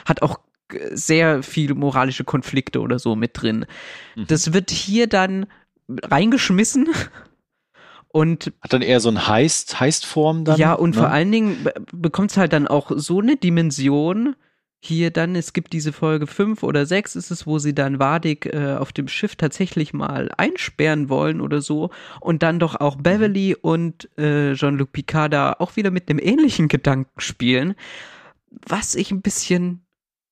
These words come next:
Speaker 1: befremdlich fand.
Speaker 2: Ja,
Speaker 1: Ganze,
Speaker 2: genau.
Speaker 1: ganze, was das ganze, ähm, Genozid-Thema anbelangt. Also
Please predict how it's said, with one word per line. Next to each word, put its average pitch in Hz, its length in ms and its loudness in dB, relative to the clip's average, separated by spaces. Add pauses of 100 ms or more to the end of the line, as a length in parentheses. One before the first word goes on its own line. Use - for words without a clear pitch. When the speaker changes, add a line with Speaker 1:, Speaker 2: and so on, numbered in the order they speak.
(140)
Speaker 1:
befremdlich 170 680 -2
fand. - 540 -4 (180)
Speaker 2:
Ja, 120 240 4
Speaker 1:
Ganze, 151 280 -2
Speaker 2:
genau. 104 220 0
Speaker 1:
ganze, 151 320 0
was 139 160 -2
das 139 180 -8
ganze, 143 260 0
ähm, 139 260 0
Genozid-Thema 147 840 -2
anbelangt. 160 460 -2
Also 165 220 0